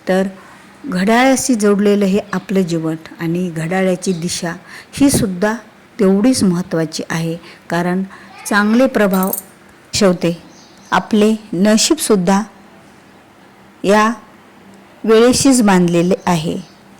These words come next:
आणि घरातील घड्याळ ही घरातील व्यक्तीसाठी खूप महत्त्वाची आणि नशीब दर्शवणारी असते.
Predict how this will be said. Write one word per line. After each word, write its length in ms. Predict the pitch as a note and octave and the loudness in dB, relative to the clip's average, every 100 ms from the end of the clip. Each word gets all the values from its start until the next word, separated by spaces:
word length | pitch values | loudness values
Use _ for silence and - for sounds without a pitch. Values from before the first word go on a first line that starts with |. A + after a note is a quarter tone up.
| - | -4
आणि 380 | E3+ F#3+ F#3+ E3 | 0 2 2 -2
घरातील 560 | E3+ G3 A#3 - D#4 | -2 0 0 2 2
घड्याळ 340 | A3 F#3+ F#3 F#3 F#3+ - - - | 4 2 2 0 -4 -18 -20 -16
ही 340 | - G3 G3+ G3+ - | -4 -2 -2 -6 -6
घरातील 520 | F3+ G#3 G#3 B3+ B3+ | -2 -2 0 2 4
व्यक्तीसाठी 720 | G#3+ G3 - G3+ F3+ - F#3 G#3+ - - - - - - - | 4 0 -2 -2 0 -2 -4 -6 -12 -20 -20 -20 -20 -20 -6
खूप 340 | - C4+ - | 0 0 0
महत्त्वाची 760 | F#3 F3+ G3 G#3 G3+ G3+ G#3 G#3+ - - | -2 -2 0 0 0 -2 -8 -8 -10 -4
आणि 300 | F#3+ F#3+ G3+ - - - - | 0 0 -2 -8 -20 -8 0
नशीब 380 | G#3 - B3 A#3+ - D#3 | 0 2 0 0 -4 -4
दर्शवणारी 720 | F3 F#3+ - G3 F#3 E3+ G#3+ - | -2 -2 0 0 0 -2 -4 -4
असते. 320 | F#3+ - - | -4 -4 -8